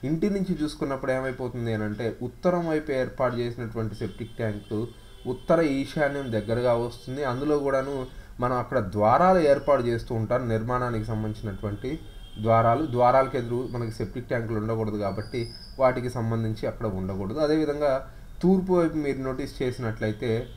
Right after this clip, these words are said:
తూర్పు వైపు వచ్చినటువంటి septic ట్యాంకు ఇది పొడవు ఎక్కువగా ఉండడం వల్ల ఇంకా మనకి తూర్పు భాగంలోనే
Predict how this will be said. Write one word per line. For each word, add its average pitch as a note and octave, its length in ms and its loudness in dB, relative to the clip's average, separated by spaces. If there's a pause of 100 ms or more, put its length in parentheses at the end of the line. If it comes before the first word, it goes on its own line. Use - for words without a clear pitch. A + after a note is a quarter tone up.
(280)
తూర్పు D#3+ 260 4
వైపు D3+ 280 2
వచ్చినటువంటి B2 520 -4
septic A2+ 420 -8
ట్యాంకు A2+ 540 -2
ఇది C#3+ 140 -2
పొడవు C#3+ 380 4
ఎక్కువగా D#3 360 4
ఉండడం C3 400 0
వల్ల A#2+ 380 0 (380)
ఇంకా B2 640 2
మనకి A#2 260 -2
తూర్పు D3 420 -4
భాగంలోనే C3 600 0